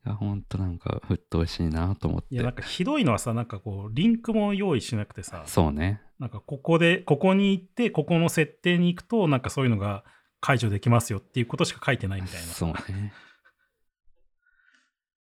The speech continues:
Speaker 2: いや、なんか、ま、わざわざ行って、ログインして、なんか探して、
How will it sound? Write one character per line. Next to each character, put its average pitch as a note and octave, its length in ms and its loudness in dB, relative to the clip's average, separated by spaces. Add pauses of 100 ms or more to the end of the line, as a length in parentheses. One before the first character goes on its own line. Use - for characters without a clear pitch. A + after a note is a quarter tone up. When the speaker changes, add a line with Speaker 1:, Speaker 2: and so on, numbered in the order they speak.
Speaker 2:
い C3 40 -8
や、 A#2 80 -6
な A#2 140 -2
ん - 20 -2
か、 G#2+ 140 -8
ま、 A#2+ 220 0
わ B2+ 200 0
ざ A#2 100 2
わ G#2+ 60 0
ざ G2+ 100 -4
行 A2 100 -6
っ - 40 -20
て、 G#2+ 420 -8
ロ A#2+ 160 0
グ A#2+ 120 0
イ A#2 60 6
ン G#2+ 120 2
し - 160 -8
て、 F2+ 360 -12 (300)
な G2 120 -6
ん F2 40 -12
か - 80 -12
探 A2 300 -2
し - 100 -10
て、 F2 320 -16